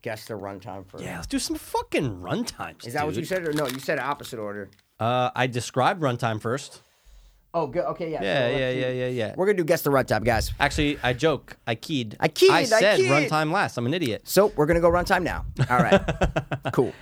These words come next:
Speaker 2: It don't matter, dude. I said dealer's choice.
Speaker 1: Dealer, dealer's choice. Should we give each other a movie? Gotta guess the runtime.
Speaker 2: Yeah. All right.
Speaker 1: I got
Speaker 2: Um,
Speaker 1: one for you.
Speaker 2: okay, let's do it.
Speaker 1: How long is two thousand seven's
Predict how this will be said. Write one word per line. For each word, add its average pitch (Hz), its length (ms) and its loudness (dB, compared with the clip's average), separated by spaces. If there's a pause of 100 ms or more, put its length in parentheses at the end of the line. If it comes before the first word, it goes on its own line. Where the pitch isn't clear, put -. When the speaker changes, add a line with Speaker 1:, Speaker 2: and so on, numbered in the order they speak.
(160)
Speaker 2:
It 175 160 0
don't 180 240 2
matter, 170 360 2
dude. 110 120 -4
I 120 120 2
said 131 220 -6
dealer's 151 360 0
choice. 139 520 -6
Speaker 1:
Dealer, 117 220 2 (320)
dealer's 131 240 2
choice. 131 180 0
Should 147 100 -2
we 151 60 2
give 160 140 0
each 160 100 0
other 165 140 6
a - 20 2
movie? 240 300 2
Gotta 160 240 2
guess 170 180 2
the 190 280 0
runtime. 123 320 2 (140)
Speaker 2:
Yeah. 117 240 0 (140)
All 135 80 4
right. 113 260 0
Speaker 1:
I 135 240 4
got - 80 6
Speaker 2:
Um, 160 60 8
Speaker 1:
one 135 100 4
for 139 120 2
you. 151 120 4
Speaker 2:
okay, 147 260 0
let's 135 180 -8
do 117 140 -2
it. - 120 -10 (840)
Speaker 1:
How 185 380 2
long 165 1000 2 (180)
is 110 240 0
two - 220 -4
thousand 170 420 2
seven's 123 720 0